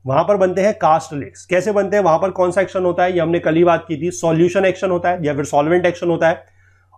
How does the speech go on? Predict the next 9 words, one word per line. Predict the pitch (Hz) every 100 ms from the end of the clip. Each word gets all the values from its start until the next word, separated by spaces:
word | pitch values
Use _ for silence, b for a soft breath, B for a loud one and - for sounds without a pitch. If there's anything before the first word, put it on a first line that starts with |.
| -
of | 180 226 - - _ 139 127
rain | 165 214 220
water | 208 208 214 156 - 180
on | 208 202
limestone | 160 175 185 - 185 139 135 _ _ _ _ -
carves | 175 185 233 196 -
out | 190 202 208 - _ -
solution | - 180 170 185 - 208 127
hollows। | 139 135 113